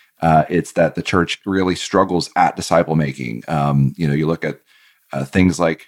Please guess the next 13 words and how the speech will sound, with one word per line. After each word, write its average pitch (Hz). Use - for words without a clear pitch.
racial 90
unrest, 85
you 80
look 78
at, 78
um, 76
issues 85
related 80
to -
politics, 80
you 78
look 78
at 78